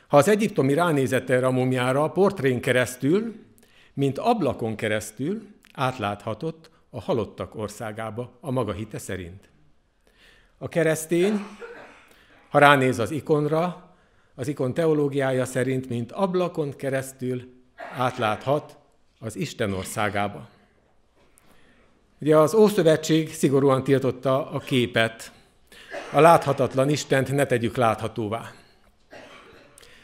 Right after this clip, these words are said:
Krisztus megtestesülésével azonban ez az ószövetségi képtilalom érvényét vesztette. Innentől fogva, ahogy ezt, ö,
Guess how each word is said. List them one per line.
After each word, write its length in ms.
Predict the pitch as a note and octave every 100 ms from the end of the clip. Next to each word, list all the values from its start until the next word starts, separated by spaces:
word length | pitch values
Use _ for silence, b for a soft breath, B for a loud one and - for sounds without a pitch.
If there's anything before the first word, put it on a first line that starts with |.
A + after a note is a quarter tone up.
| B B
Krisztus 560 | F3+ F3 - D#3+ D3+ -
megtestesülésével 1160 | D3+ - C3 - A#2+ - A2 B2 D3 D#3+ C#3+
azonban 440 | C3 B2+ B2+ B2 A#2+
ez 120 | A2
az 120 | A#2
ószövetségi 720 | D3+ B2+ A#2 A2 - G#2+ A#2
képtilalom 640 | - A#2+ - A2 A2 A2+ C3+ -
érvényét 600 | - A#2 G2+ G#2 G#2+ G#2
vesztette. 800 | A2+ G#2 - A2 - - B2 - _ b b b b b
Innentől 480 | D#3 D3 C3 C3 C3
fogva, 600 | C#3 C#3 B2+ C#3+ D#3+ D#3 -
ahogy 380 | E3 A2+ B2 A#2+ - - -
ezt, 340 | B2+ A#2 -
ö, 240 | A#2 A2